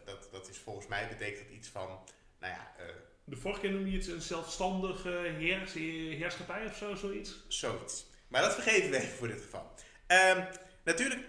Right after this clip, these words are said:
Speaker 1: wat jij zei, Oostenrijk. En, maar ik ben er door gefascineerd, want wij noemen het Oostenrijk.
Speaker 2: Mhm.
Speaker 1: Maar de Oostenrijkers zelf noemen het
Speaker 2: Oostenrijk.
Speaker 1: eh, Austria.
Speaker 2: Oh, in Duitsland noemen ze het
Speaker 1: In
Speaker 2: Oostenrijk.
Speaker 1: Duitsland noemen ze,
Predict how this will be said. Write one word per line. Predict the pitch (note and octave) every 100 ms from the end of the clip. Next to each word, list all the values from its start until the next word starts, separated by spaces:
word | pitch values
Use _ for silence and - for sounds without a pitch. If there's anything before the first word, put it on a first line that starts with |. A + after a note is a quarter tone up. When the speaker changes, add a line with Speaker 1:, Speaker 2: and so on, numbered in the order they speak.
| E3+
Speaker 1:
wat | E3+ E3
jij | D3
zei, | D3 C3+
Oostenrijk. | D3+ D#3 - A#2+ A#2 A#2 - - -
En, | D3
maar | D#3
ik | D3
ben | F3+
er | E3 E3
door | D#3+
gefascineerd, | - C#3+ - C#3
want | C#3 C#3+
wij | C#3 A3+ A#3
noemen | C#3 A#2
het | A2
Oostenrijk. | - B3 - G#2+ F2+ A2 - -
Speaker 2:
Mhm. | A#2+ C#3+ G3 -
Speaker 1:
Maar | A2+ G#2+ - A#2
de | A#2+ -
Oostenrijkers | D#3+ D#3+ - G2 - -
zelf | A3 G#3+ - E2+
noemen | A2 F#2+ F#2+
het | F#3+ - - - - -
Speaker 2:
Oostenrijk. | F#3 F#3 A2 F#2+ G2 G2+ - - -
Speaker 1:
eh, | A#2+ A#2 A#2+
Austria. | G#3+ - - G#2+ F2+ - - - _ _ _ _ _ _ _ _ _ _ -
Speaker 2:
Oh, | A3 F#3 -
in | C3+ B2
Duitsland | G#3+ A3 - A2 A#2
noemen | A#2 -
ze |
het | - -
Speaker 1:
In | C#3 A#2+
Speaker 2:
Oostenrijk. | A#2+ A2+ G2+ G#2+ G#2 A#2+
Speaker 1:
Duitsland | A3 D#4+ - C#4 C#4 C4+
noemen | C4
ze, | A#3+